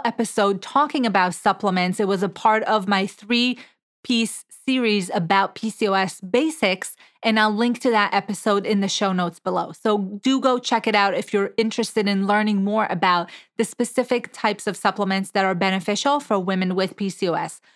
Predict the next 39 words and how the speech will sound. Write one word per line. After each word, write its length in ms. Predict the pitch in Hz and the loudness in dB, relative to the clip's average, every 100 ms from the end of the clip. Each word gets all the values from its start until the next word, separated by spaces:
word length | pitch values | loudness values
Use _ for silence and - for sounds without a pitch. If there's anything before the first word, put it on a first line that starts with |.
| _ - | _ 0
But 100 | 233 | 0
I 120 | 233 | 0
do 200 | 196 262 | 0 0
recommend 540 | 269 269 240 220 220 | 0 0 0 0 -2
you 80 | 214 | -4
consider 480 | - 196 - 214 214 | -2 -2 0 0 0
an 200 | 208 196 | 0 0
omega-three 680 | 185 196 208 226 - 214 208 | 0 0 0 -2 -2 -2 -2
supplement 600 | - 196 214 196 185 - | 0 0 0 -2 -2 -6
for 260 | - 233 | -2 -2
sure 420 | 262 269 233 214 - - - | 0 0 2 0 -4 -16 -6
if 200 | 220 - | -4 -2
you 100 | 202 | -4
have 260 | - 226 240 | 0 0 2
a 80 | |
hard 240 | 233 233 226 | 0 -2 0
time 260 | 220 208 | -2 -2
getting 300 | 202 185 185 | -2 -2 -2
fish 400 | 180 - 220 - - | -4 -2 -2 -2 -4
into 320 | 190 180 190 | -4 -4 -4
your 160 | 175 | -2
diet. 540 | 170 165 131 - - _ _ _ | 0 0 -2 -6 -16 _ _ _
And 240 | 262 254 254 | 0 0 0
since 280 | 359 381 | -2 0
we're 140 | 440 403 | 2 2
on 120 | 277 | 2
the 80 | 226 | 2
topic 380 | 233 208 208 202 | 2 2 0 0
of 140 | 170 | 0
healthy 360 | - 202 226 208 | 0 0 0 0
fats, 360 | 208 185 185 - | 2 2 0 -2
I 80 | 247 | 0
just 300 | 277 277 320 | 0 0 0
wanna 200 | 311 302 | 0 2
mention 460 | 240 220 214 220 | 2 0 0 -2
something 500 | 208 214 202 214 202 | 2 0 2 0 0
regarding 760 | 196 196 180 240 269 247 240 233 | 0 0 0 2 2 0 -2 0
coconut 640 | 254 247 269 247 247 240 | 0 0 2 2 2 2
oil 380 | 226 233 226 233 | 0 2 2 0